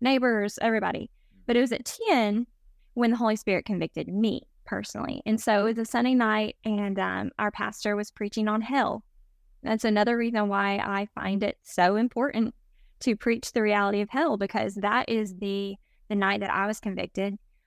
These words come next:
Um, I realized as a ten-year-old, you know, you don't really feel like too much of a sinner maybe at ten, but you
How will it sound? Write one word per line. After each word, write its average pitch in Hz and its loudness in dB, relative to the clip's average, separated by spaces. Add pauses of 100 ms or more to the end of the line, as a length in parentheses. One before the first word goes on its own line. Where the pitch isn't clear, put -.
(160)
Um, 196 2
I 190 -2
realized 190 2
as 196 0
a 190 2
ten-year-old, 190 0 (400)
you 196 0
know, 190 2
you 190 2
don't 214 0
really 208 2
feel - 0
like 180 2 (100)
too - -2
much 226 2
of 202 2
a 214 0
sinner 214 0
maybe 208 0
at - -10
ten, 233 0
but - -2
you 247 2